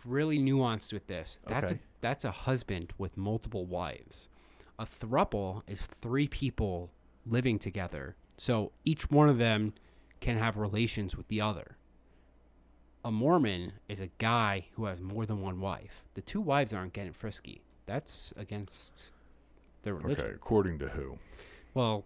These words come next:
Speaker 1: listen.
Speaker 2: According to who?
Speaker 1: I don't know, Jesus
Speaker 2: When
Speaker 1: Christ.
Speaker 2: they're done with their pilgrim dresses, I mean,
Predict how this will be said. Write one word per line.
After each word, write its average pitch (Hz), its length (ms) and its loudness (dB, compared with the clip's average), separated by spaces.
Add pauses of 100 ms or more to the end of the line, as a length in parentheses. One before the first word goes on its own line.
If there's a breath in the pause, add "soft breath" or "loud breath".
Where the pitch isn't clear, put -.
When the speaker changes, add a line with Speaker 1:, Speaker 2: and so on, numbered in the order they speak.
Speaker 1:
listen. 87 360 -8
Speaker 2:
According 92 420 -2
to 65 60 -10
who? - 260 -14 (440)
Speaker 1:
I 135 100 -4
don't 101 80 -2
know, 92 180 -2
Jesus 107 320 -2
Speaker 2:
When 104 100 4
Speaker 1:
Christ. 123 200 8
Speaker 2:
they're 123 120 10
done 123 100 8
with 113 120 2
their 101 100 6
pilgrim 98 500 2
dresses, 78 560 -4 (840 soft breath)
I 92 100 -4
mean, 87 400 -4